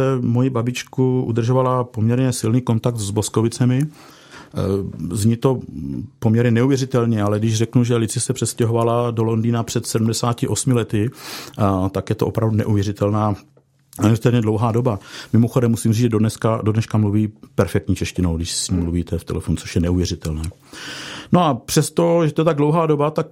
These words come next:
po celou tuto dobu s babičkou udržovali poměrně silný kontakt, ten, ten byl trvalý, intenzivní,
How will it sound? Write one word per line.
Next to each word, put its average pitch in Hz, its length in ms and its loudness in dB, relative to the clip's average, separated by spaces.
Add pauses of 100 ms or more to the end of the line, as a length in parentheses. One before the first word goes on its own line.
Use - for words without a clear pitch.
(140)
po 127 100 4
celou 147 200 4
tuto 156 240 0
dobu 143 480 2
s 127 40 -4
babičkou 127 400 0
udržovali 139 520 2
poměrně 135 420 2
silný 131 320 2
kontakt, 139 640 0
ten, 117 280 2
ten 120 220 2
byl 131 140 2
trvalý, 131 460 0
intenzivní, 135 920 2